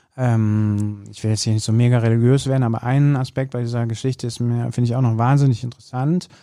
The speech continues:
Ähm, bei der Taufe wird auch dran erinnert, natürlich an die Taufe Jesu, die hat am Jordan stattgefunden, der Überlieferung nach. Äh, im Neuen Testament wird das ja auch erzählt.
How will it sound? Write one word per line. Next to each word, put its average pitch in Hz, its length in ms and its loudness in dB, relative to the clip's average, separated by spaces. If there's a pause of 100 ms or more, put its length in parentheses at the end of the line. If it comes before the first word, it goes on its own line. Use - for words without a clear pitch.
(460)
Ähm, 110 680 2 (1000)
bei 113 200 -2
der 117 140 0
Taufe 139 400 2
wird 131 180 0
auch 127 160 -2
dran 123 200 0
erinnert, 127 320 2
natürlich 120 300 -2
an 110 60 0
die 104 80 0
Taufe 107 300 -2
Jesu, 151 400 0
die 120 160 0
hat 113 140 -2
am 107 120 -2
Jordan 120 360 4
stattgefunden, 135 600 0
der 104 100 2
Überlieferung 123 500 0
nach. 139 400 -2
Äh, 110 320 -4
im 113 420 -2
Neuen 110 220 4
Testament 110 480 2
wird 113 140 -4
das 110 160 -4
ja 110 100 -2
auch 107 80 -6
erzählt. 113 440 -2